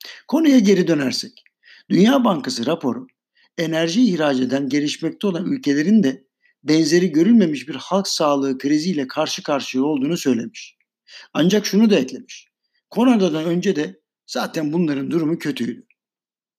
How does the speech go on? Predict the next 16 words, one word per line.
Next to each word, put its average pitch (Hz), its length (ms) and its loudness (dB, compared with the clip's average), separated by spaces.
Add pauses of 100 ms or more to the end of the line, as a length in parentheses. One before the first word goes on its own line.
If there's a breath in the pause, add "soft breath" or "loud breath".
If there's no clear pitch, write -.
(440 soft breath)
Özetle 185 580 -2 (460 loud breath)
Türkiye'nin 233 500 2
koronadan 170 560 -4
çabucak 185 440 -4
ayağa 165 300 -2
kalkmasını 127 500 -8
sağlayacak 135 640 -2
faktör 165 420 -6 (400 soft breath)
sağlık 147 380 -4
çalışanları 131 800 -2 (380)
ve 143 180 -4
sağlık 139 440 -4
sistemi 131 360 -4
olacak 127 420 -2
diyebilirim. 123 440 -2 (560 loud breath)
Dolayısıyla 151 720 0